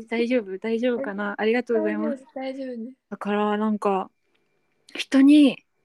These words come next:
Speaker 1: 生卵ぶつけんじゃないよって思うんですけど、
Speaker 2: はい。
Speaker 1: 人によっては、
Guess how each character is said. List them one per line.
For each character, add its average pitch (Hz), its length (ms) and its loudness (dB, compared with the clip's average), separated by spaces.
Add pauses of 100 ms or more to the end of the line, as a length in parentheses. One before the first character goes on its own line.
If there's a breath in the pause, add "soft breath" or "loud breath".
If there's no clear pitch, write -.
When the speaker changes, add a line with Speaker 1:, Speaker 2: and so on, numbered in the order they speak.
(580)
Speaker 1:
生 226 280 2
卵 269 320 6
ぶ 202 140 0
つ - 100 -12
け 294 120 4
ん 269 80 8
じ 254 80 6
ゃ - 20 4
な 233 140 4
い 254 80 8
よ 208 80 6
っ - 20 -8
て - 140 -12
思 208 160 -4
う - 20 0
ん 226 80 0
で 190 100 -6 (200)
す - 120 -20
け 202 120 -2
ど、 208 420 0 (160)
Speaker 2:
は 254 320 -4
い。 226 140 -8 (240)
Speaker 1:
人 - 220 -6
に 262 120 6
よ 262 60 6
っ 262 40 -4
て 302 200 -4
は、 240 440 0